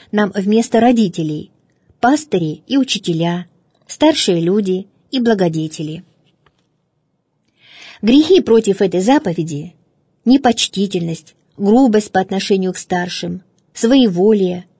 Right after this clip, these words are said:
одним словом, все, что может огорчить родителей и наставников. Какого же качества добродетели требует от нас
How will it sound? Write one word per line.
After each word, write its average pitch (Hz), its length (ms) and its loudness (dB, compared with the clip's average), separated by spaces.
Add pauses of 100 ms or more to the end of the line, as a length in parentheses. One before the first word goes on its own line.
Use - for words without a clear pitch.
(260)
одним 220 360 2
словом, 170 400 -2
все, 294 360 0 (240)
что - 240 0
может 208 340 0
огорчить 175 500 -2
родителей 196 720 -2
и 208 80 0
наставников. 165 720 -8 (1600)
Какого 302 380 2
же 277 120 4
качества 196 840 0 (160)
добродетели 226 800 2
требует 233 440 0
от 190 160 -4
нас 226 240 -2